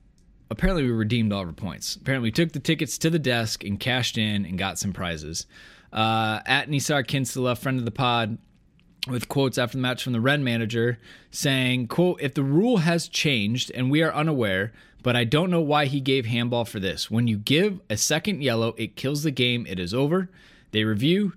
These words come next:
checked it, and made a decision, but why check it and not handball from Zouma?" Question mark, end quote.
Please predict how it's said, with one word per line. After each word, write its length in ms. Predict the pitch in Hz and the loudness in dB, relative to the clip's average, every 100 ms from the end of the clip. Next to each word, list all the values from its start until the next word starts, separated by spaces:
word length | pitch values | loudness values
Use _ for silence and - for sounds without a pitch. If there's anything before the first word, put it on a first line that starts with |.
| - | -4
checked 300 | - 160 180 | 0 0 0
it, 160 | 165 - | -2 -2
and 140 | 113 | -2
made 140 | 135 151 | 0 0
a 40 | |
decision, 400 | 143 135 127 120 | -2 -2 -2 -2
but 120 | 104 | -2
why 200 | 110 196 | 0 0
check 320 | 214 254 240 | 0 -4 -2
it 120 | 139 123 | -4 -2
and 80 | |
not 200 | 147 147 | -2 0
handball 400 | 135 156 143 123 | 0 -2 0 0
from 200 | 117 117 | 0 -2
Zouma?" 360 | 107 160 123 - - 82 - | 0 0 -2 -4 -10 -16 -8
Question 300 | 110 95 92 | -6 -4 -4
mark, 180 | 85 - | -6 -10
end 160 | 82 85 | -14 -4
quote. 320 | 104 92 | -2 -2